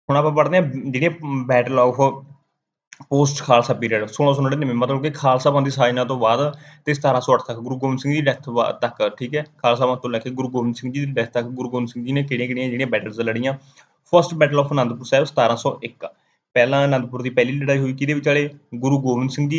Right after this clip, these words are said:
ਤੇ ਮੁਗਲ ਦੇ ਵਿਚਾਲੇ, ਠੀਕ ਹੈ। ਮੁਗਲ ਲੀਡਰ ਉਰੇ ਬਹੁਤ ਸੀ ਪਰ ਜਿਹੜਾ ਮੇਨ ਉਹਨਾਂ ਨੂੰ ਲੀਡ ਕਰ ਰਿਹਾ ਸੀ ਰਾਜਾ ਭੀਮ ਚੰਦ ਸੀ। ਤੇ ਗੁਰੂ ਗੋਬਿੰਦ ਸਿੰਘ ਜੀ ਨੇ ਜਿਹੜੀ ਅਨੰਦਪੁਰ ਸਾਹਿਬ ਦੀ ਪਹਿਲੀ ਲੜਾਈ ਜਿੱਤ ਲਈ ਸੀ। ਫਿਰ then ਇਹ ਤੋਂ ਬਾਅਦ ਆਇਆ, then ਆ ਗਿਆ Battle of ਨਿਰਮੋਹ ਸਤਾਰਾਂ ਸੌ ਦੋ,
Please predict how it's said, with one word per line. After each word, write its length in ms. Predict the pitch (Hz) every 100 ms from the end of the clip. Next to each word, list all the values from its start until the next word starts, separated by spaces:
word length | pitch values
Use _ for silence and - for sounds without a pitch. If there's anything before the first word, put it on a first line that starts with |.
| 147 147
ਤੇ 100 | -
ਮੁਗਲ 280 | 147 123 113
ਦੇ 80 | 107
ਵਿਚਾਲੇ, 320 | 104 101 95 - - - _ -
ਠੀਕ 140 | 135
ਹੈ। 60 | 180
ਮੁਗਲ 320 | 165 147 160
ਲੀਡਰ 240 | 156 143
ਉਰੇ 180 | 156 156
ਬਹੁਤ 260 | 143 131 156
ਸੀ 60 | 170
ਪਰ 160 | 156
ਜਿਹੜਾ 180 | 147 160
ਮੇਨ 300 | 170 147 139
ਉਹਨਾਂ 880 | 139 139 139 139 135 110 - - 131
ਨੂੰ 160 | 156 156
ਲੀਡ 160 | 135
ਕਰ 180 | 156 160
ਰਿਹਾ 140 | 143
ਸੀ 140 | 139 139
ਰਾਜਾ 200 | 127 127
ਭੀਮ 240 | 135 151
ਚੰਦ 160 | 117 110
ਸੀ। 220 | 107 113 107 _ _ 131 -
ਤੇ 100 | 156
ਗੁਰੂ 200 | 151 156
ਗੋਬਿੰਦ 220 | 151 151
ਸਿੰਘ 160 | 156 160
ਜੀ 60 |
ਨੇ 140 | 165 160
ਜਿਹੜੀ 280 | 156 160 160
ਅਨੰਦਪੁਰ 320 | 143 127 135
ਸਾਹਿਬ 200 | 139 139
ਦੀ 60 |
ਪਹਿਲੀ 200 | 156 135
ਲੜਾਈ 280 | 135 143 143
ਜਿੱਤ 200 | 131 113
ਲਈ 140 | 117 127
ਸੀ। 180 | 151
ਫਿਰ 480 | 165 - _ _ 147
then 260 | 135 139 139 135
ਇਹ 80 | 139
ਤੋਂ 140 | 135 143
ਬਾਅਦ 180 | 147
ਆਇਆ, 280 | 147 143 135 131
then 220 | 131 131
ਆ 100 | 127
ਗਿਆ 120 | 127 135
Battle 320 | 123 117 123
of 80 | 131
ਨਿਰਮੋਹ 380 | 123 113 117 147
ਸਤਾਰਾਂ 340 | 151 123 113 113
ਸੌ 180 | 131 135
ਦੋ, 180 | 113